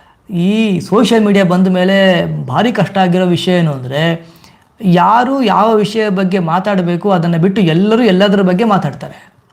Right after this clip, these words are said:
ಚಾಟ್ ಜಿ ಪಿ ಟಿ ಎಲ್ಲ ಬಂದಮೇಲೆ ಇನ್ನೂ ಅಧ್ವಾನ,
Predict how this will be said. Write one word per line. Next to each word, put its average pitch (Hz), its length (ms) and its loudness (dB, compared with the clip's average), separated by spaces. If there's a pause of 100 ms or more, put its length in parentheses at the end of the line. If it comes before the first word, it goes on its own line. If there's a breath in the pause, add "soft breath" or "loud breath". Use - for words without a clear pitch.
(880)
ಚಾಟ್ 208 340 0
ಜಿ 226 80 2
ಪಿ 208 120 2
ಟಿ 214 100 0
ಎಲ್ಲ 220 120 2
ಬಂದಮೇಲೆ 214 320 2
ಇನ್ನೂ 220 200 4
ಅಧ್ವಾನ, 170 380 0